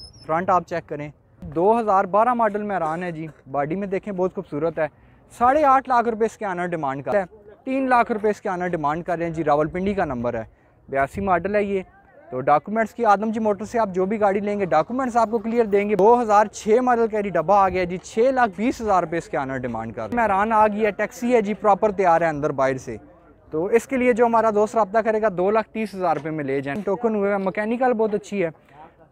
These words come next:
तो इसके लिए जो मेरा दोस्त आएगा, नौ लाख तीस हज़ार रुपये के। तो स्टार्ट लेते हैं जी इस फिल्डर से। माशाल्लाह, बहुत प्यारी गाड़ी है जी, ग्रे आ गई जी, डीजल इंजन में।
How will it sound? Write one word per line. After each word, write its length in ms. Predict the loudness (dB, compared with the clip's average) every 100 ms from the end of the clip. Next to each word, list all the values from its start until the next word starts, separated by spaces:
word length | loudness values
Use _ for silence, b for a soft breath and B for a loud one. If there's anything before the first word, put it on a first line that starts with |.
| -4
तो 180 | -2 2
इसके 260 | 2 0 0
लिए 160 | 2
जो 140 | 4 2
मेरा 200 | 2 0
दोस्त 300 | 2 0 0
आएगा, 220 | -2 0 -2
नौ 220 | -2 0
लाख 140 | 0 -4
तीस 200 | -6 -8 -2
हज़ार 220 | 0 2
रुपये 160 | 0 -6
के। 140 | -8 -14 B B B
तो 100 | -4
स्टार्ट 340 | 0 4 4 4
लेते 240 | 0 0
हैं 120 | -2 -2
जी 100 | -2
इस 80 |
फिल्डर 280 | -4 -4 -4
से। 120 | -2 -2
माशाल्लाह, 420 | 0 0 0 0
बहुत 200 | 0 0
प्यारी 260 | 0 0 2
गाड़ी 260 | 0 2
है 80 | 0
जी, 100 | 0
ग्रे 320 | -2 -2 0 2
आ 120 | 0
गई 160 | 0 -4
जी, 100 | -4
डीजल 360 | -4 -4 -2
इंजन 220 | -2 -4 -4
में। 160 | -6